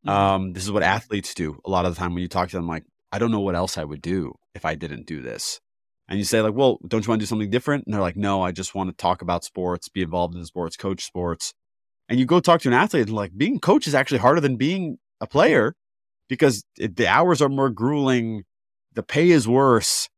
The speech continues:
Speaker 2: the expectation, like, the turnover is higher. You know, how many players will stay somewhere ten years and they'll have four coaches, right?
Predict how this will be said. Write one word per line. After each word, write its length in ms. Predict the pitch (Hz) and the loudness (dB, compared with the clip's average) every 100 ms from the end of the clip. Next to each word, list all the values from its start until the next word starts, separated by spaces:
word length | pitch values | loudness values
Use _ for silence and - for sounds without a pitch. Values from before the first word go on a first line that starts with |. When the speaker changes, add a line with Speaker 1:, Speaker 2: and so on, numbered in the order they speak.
| _ | _
Speaker 2:
the 80 | 123 | -2
expectation, 720 | 131 127 113 - 147 - - | 0 -2 -2 0 0 0 -2
like, 220 | 117 113 - | -2 -2 -4
the 80 | |
turnover 580 | 113 - 190 180 151 127 | -6 0 4 4 4 2
is 100 | 113 | 2
higher. 380 | 104 110 104 101 | 2 2 4 2
You 160 | 110 127 | 0 0
know, 60 | |
how 100 | 127 | 0
many 160 | 160 143 | 0 -2
players 560 | - 131 143 123 107 | 0 2 4 2 0
will 80 | 104 | -6
stay 260 | - 117 117 | -6 -2 -2
somewhere 300 | - 110 104 | -2 -4 -6
ten 280 | - 110 110 | -6 -6 0
years 280 | 120 104 | 0 0
and 80 | 95 | -2
they'll 80 | 95 | -2
have 160 | 98 - | -4 -4
four 200 | 104 98 | -8 -6
coaches, 520 | 104 107 85 65 - _ _ _ _ | -8 -8 -10 -14 -18 _ _ _ _
right? 260 | 98 135 | 2 2